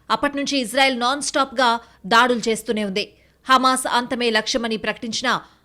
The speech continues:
ఆ సంస్థ అగ్రనేతల హతం తర్వాత కూడా నెతన్యాహు సర్కార్ శాంతించలేదు.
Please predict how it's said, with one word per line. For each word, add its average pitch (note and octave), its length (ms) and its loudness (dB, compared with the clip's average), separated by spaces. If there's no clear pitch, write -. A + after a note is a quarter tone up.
ఆ C4+ 100 6
సంస్థ D#4 380 0
అగ్రనేతల C#4+ 720 0
హతం B3+ 300 0
తర్వాత C4+ 360 -2
కూడా C#4 300 2
నెతన్యాహు C4 540 0
సర్కార్ A#3 460 -2
శాంతించలేదు. A#3 720 -2